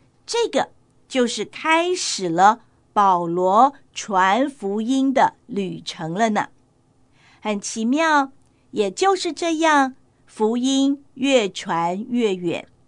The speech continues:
他们到任何一个地方，都会去当地的犹太人的聚会的地点，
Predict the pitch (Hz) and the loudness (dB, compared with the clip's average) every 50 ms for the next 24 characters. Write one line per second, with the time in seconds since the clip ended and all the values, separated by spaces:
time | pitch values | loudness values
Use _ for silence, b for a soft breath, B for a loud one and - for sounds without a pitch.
0 | _ _ _ _ _ _ b b b b b b b - 240 240 247 247 247 247 | _ _ _ _ _ _ b b b b b b b 2 4 4 6 4 2 2
1 | 247 254 262 277 277 B B _ _ 339 330 311 320 311 381 392 381 359 - - | 2 2 0 0 -4 B B _ _ 4 4 4 4 4 0 0 0 -2 -4 -4
2 | 247 233 220 247 247 247 269 247 233 226 _ 247 233 226 233 233 247 254 254 b | -4 -4 -2 -4 -4 -2 -2 -4 -4 -2 _ 4 4 4 4 2 -2 -6 -8 b
3 | b b b _ - 349 403 427 453 466 466 - 427 370 320 277 254 - - - | b b b _ 2 4 4 4 2 2 0 -2 -4 -2 -2 -4 -4 -8 -6 -2
4 | 302 285 262 233 226 - - _ _ - 330 349 370 403 415 403 381 - 403 349 | 0 0 0 0 -4 -6 -20 _ _ 2 2 2 2 -2 -6 -8 -2 0 0 0
5 | 277 214 214 214 190 - _ _ _ - 269 208 202 196 202 220 240 220 - 320 | 0 2 2 2 2 2 _ _ _ -4 0 2 4 4 4 2 -2 -4 -2 0
6 | 302 254 233 208 190 175 175 180 185 240 220 190 147 - _ _ _ - - 311 | 2 2 2 0 -2 -2 -2 -4 -2 2 4 4 4 2 _ _ _ -6 -2 0
7 | 277 254 240 - 262 247 - 196 196 190 269 247 202 - - 160 113 - | 0 0 0 -2 -4 -2 -2 -6 -6 -4 -4 -4 -4 -4 -8 -8 -8 -8